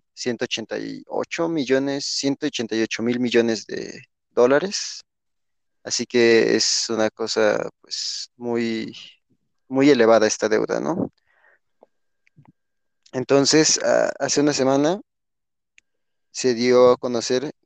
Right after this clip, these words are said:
que no iba, no está pudiendo hacer, eh, frente a estas deudas con el flujo de efectivo que están teniendo actualmente.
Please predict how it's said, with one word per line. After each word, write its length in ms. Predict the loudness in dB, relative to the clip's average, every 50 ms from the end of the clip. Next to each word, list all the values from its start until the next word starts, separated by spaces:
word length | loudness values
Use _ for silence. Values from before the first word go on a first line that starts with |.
| _ _
que 520 | -10 -8 -6 -4 -4 -4 -4 -6 -6 -8 -8
no 360 | -6 -2 0 0 2 2 2
iba, 320 | 2 0 0 0 0 0
no 180 | 0 -2 -2 -4
está 240 | -4 -4 -4 -6 -4
pudiendo 600 | -4 -4 -4 -4 -2 0 2 2 2 0 -2 -6 -12 -14
hacer, 340 | -14 -12 -8 -6 -6 -6 -6 -8 -12 -20 -20 _ _ _ _ _ _ _ _ _
eh, 220 | -16 -14 -12 -12 -10
frente 340 | -8 -6 -6 -6 -4 0 0
a 60 | 0
estas 260 | 0 0 -2 -6 -2 0
deudas 600 | 2 2 2 2 -2 -4 -8 -10 -12 -14 -16 _ _ _ _ _ _ _ _ _ -20 -20 _ _ _ _ _ _ _ _ _ _ _ _ _
con 240 | -4 -4 -2 0 0
el 80 | 0 2
flujo 240 | 2 2 4 4 4
de 60 | 4
efectivo 360 | 2 0 -2 -4 -2 -2 -2 -2
que 100 | -4 -6
están 240 | -6 -6 -6 -6 -8
teniendo 300 | -8 -8 -8 -6 -6 -8
actualmente. 540 | -6 -6 -4 -4 -2 -4 -4 -6 -8 -12